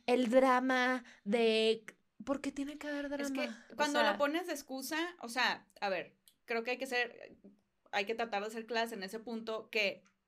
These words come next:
Speaker 2: cuando una persona sufre de ans-, de ansiedad o depresión, a veces lo hace y no se da cuenta, pero cuando lo empiezan a usar de excusa, de
Speaker 1: A eso
Speaker 2: que,
Speaker 1: me refiero.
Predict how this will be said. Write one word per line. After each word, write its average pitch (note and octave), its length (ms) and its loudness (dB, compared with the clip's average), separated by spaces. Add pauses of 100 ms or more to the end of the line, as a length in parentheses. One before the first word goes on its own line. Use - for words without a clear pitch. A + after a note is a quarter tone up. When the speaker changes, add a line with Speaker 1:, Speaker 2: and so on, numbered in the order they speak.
(120)
Speaker 2:
cuando A3+ 280 -2
una A#3+ 160 0
persona A3 300 -6
sufre A#3 240 -2
de A3+ 80 2
ans-, G3+ 100 -10
de G#3 140 0
ansiedad G3+ 420 0
o G#3+ 60 -4
depresión, G#3+ 720 -4 (120)
a - 60 -6
veces G3+ 220 -4
lo A3 180 -2
hace G3 360 -4
y A3+ 80 -6
no G3+ 120 -4
se G#3 120 -6
da G3+ 140 -2
cuenta, B3+ 500 -4
pero A3 180 -2
cuando A3 220 -4
lo G#3+ 80 -6
empiezan C#4 320 -4
a D4+ 40 0
usar A3+ 300 -4
de A#3 60 -4
excusa, A#3 720 -2
de A#3 60 0
Speaker 1:
A G#3+ 40 2
eso G#3 100 2
Speaker 2:
que, A3+ 40 8
Speaker 1:
me G#3 80 8
refiero. G3 260 4